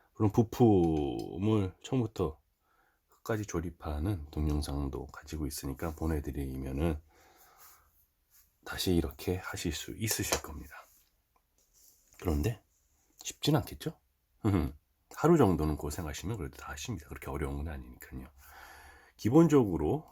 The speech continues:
보시면, 아이고, 이렇게 움직이게 됩니다.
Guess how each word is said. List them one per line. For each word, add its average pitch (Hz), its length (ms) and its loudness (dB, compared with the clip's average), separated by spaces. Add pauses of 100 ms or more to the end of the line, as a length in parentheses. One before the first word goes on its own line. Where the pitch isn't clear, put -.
(420)
보시면, 92 380 -12 (640)
아이고, - 360 -20 (720)
이렇게 - 640 -12
움직이게 71 520 -4
됩니다. 65 460 -10